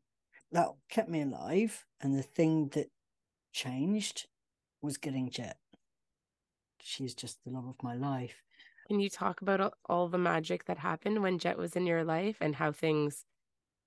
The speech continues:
Speaker 2: progressed?
Speaker 1: I guess it's kind of twofold.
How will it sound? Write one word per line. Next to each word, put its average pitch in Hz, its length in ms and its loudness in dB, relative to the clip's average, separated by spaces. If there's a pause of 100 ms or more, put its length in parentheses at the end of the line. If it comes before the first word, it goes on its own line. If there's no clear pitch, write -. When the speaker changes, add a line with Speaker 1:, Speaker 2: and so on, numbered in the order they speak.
(220)
Speaker 2:
progressed? 160 720 2 (160)
Speaker 1:
I 240 60 2
guess 277 320 4
it's 330 100 0
kind 277 200 4
of 240 60 2
twofold. 180 540 4